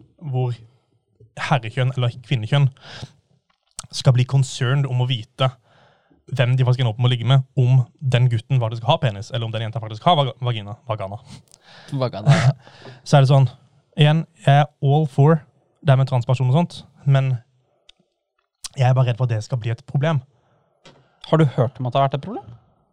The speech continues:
Speaker 1: Eh, nei, men jeg håper det var jo ikke før nylig heller at jeg visste at trans var et problem. Men det har
Speaker 2: <laughs>
Speaker 1: nei, men sånn, sånn genuint da,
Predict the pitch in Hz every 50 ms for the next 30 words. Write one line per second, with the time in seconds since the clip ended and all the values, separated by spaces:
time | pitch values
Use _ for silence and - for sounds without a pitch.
0 | _ _ _ _ _ _ _ _ _ _ _ _ _ _ _ _ _ _ _ -
1 | 131 - 160 143 127 127 131 131 131 139 160 160 156 147 143 143 139 135 131 127
2 | 123 135 139 127 127 120 151 165 147 - - 139 135 139 139 123 117 120 123 113
3 | 113 - - 123 113 - 117 - - 117 113 113 113 - - - - - 131 120
4 | 120 117 - - 135 147 160 160 - _ _ _ _ - - - - - - -
5 | - - 160 135 - 220 208 143 147 - - - - - _ _ _ _ _ _
6 | _ _ - 208 220 202 202 196 165 - 180 170 160 151 151 - 165 160 165 170
7 | 151 165 156 151 160 151 - 202